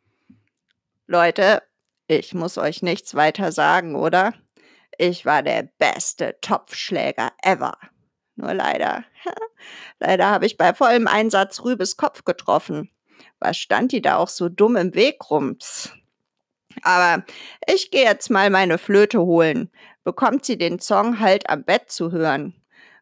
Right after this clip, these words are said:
Geburtstag ist ja schon auch was Besonderes. Der Chef sagt, dass er uns kennt, noch bevor wir den ersten Geburtstag haben.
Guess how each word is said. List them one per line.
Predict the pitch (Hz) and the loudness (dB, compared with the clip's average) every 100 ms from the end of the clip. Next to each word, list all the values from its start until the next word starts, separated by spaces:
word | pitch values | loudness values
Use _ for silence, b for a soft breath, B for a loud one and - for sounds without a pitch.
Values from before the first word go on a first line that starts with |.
| _ | _
Geburtstag | 175 202 262 - - 226 | -2 2 2 0 -4 -4
ist | - 392 - | -4 -6 -2
ja | - | -2
schon | 370 415 - 508 539 | -2 -4 -4 -4 0
auch | 370 466 | 0 0
was | - 453 - | -2 -4 -4
Besonderes. | 440 440 370 415 185 - 60 - - - _ - | -6 -2 -2 2 0 0 -4 -6 -10 -16 _ -4
Der | 131 | -2
Chef | 175 339 480 - | 0 0 0 -4
sagt, | - 120 156 - - B B B | -2 0 0 -2 -10 B B B
dass | - 294 | 0 2
er | 302 - | 0 0
uns | 175 - - | -2 -6 -2
kennt, | 262 277 453 | 0 2 0
noch | - 226 - | 0 -2 0
bevor | 180 202 - - 381 339 | -6 -6 -2 2 4 2
wir | 247 269 269 | 2 0 0
den | 233 196 | 0 -2
ersten | - 214 302 - 262 294 | -4 -2 -2 -6 -6 -4
Geburtstag | 269 302 339 - - 160 - | -2 0 0 -2 -2 -2 -2
haben. | 190 165 156 156 143 | -6 -4 -4 -8 -12